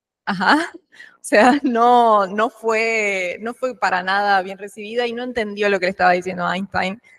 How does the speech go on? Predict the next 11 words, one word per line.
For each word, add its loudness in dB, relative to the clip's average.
Whitehead. -4
Em, -2
y -2
un -2
poco, 2
para -2
cerrar, 2
comentarles -4
que -2
el -4
artículo, -6